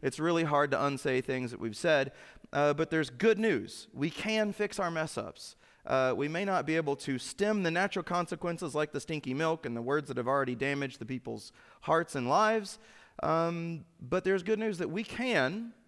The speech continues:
we can stem the tide of the mess ups and the screw ups that we see in Scripture are called sin.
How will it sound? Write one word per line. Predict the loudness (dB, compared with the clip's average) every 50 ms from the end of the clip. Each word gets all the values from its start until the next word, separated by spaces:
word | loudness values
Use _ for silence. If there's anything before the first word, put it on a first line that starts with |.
| _ _ _ _ _ _ _ _ _ _ _ _ _ _ _ _ _ -20 -20 _ _ _ _ _ -4
we | -2 -2
can | -2 -2 -2 0 2 2 2 0
stem | -2 0 0 0 2 0
the | 0 0
tide | 0 2 4 6 6 6 6 4 2 0 -4 -10 -14 -4
of | 0 2 2 2 2
the | 0 0
mess | 2 2 2 0 0 2
ups | 2 2 2 0 -2
and | -4 -4
the | -4 -2
screw | -2 0 2 4 2
ups | 2 2 0
that | -2 -2
we | -2 -2 -4 -4 -2 -2 0 -2 -2 -4 -8 -14 -20 -20 -20 _ _ _ _ _ _ _
see | -16 -6 -2 0 2 2
in | 2 0
Scripture | 2 2 2 2 4 2 2 2
are | 4 2 2
called | 2 0 0 0 0 0 -4
sin. | -6 -6 -2 0 2 2 2 0 -2 -6 -10 -14